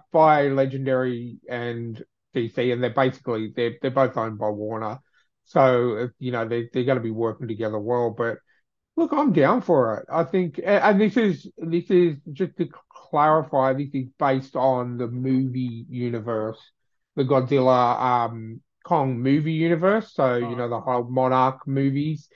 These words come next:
Speaker 2: Yep.
Speaker 1: uh, as I'm reading it now. Um, so yeah, look, I'm, I'm, I'm,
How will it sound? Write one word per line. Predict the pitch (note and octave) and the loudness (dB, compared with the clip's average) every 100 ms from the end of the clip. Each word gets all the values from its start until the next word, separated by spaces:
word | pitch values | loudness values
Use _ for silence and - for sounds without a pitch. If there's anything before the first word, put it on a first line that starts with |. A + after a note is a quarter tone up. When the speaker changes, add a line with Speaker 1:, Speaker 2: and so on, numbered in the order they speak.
| _ - | _ -20
Speaker 2:
Yep. | C#3 C3+ B2 | -18 -10 0
Speaker 1:
uh, | B2 B2 C3+ | 4 4 4
as | C#3 | 0
I'm | B2+ B2 | 0 0
reading | B2+ B2 | 0 -2
it | A#2 | -4
now. | B2+ C#3+ A3 C4+ _ _ _ - | -2 0 0 -2 _ _ _ 4
Um, | D3 C#3+ C#3+ C#3 C#3 C3+ C3 _ _ _ _ - | 6 8 8 4 2 -6 -8 _ _ _ _ 2
so | D3 C#3 C3+ C3 C3 C3+ C3 C3 - | 6 6 6 4 2 0 0 -2 -6
yeah, | D#3+ A#3+ D#4 | 0 2 4
look, | F3+ - | 2 2
I'm, | A3+ A#3+ | 0 -2
I'm, | F3 G#3+ G#3+ E3 C#3 C3+ | -2 -4 -2 -6 -8 -4
I'm, | E3+ E3+ | 0 0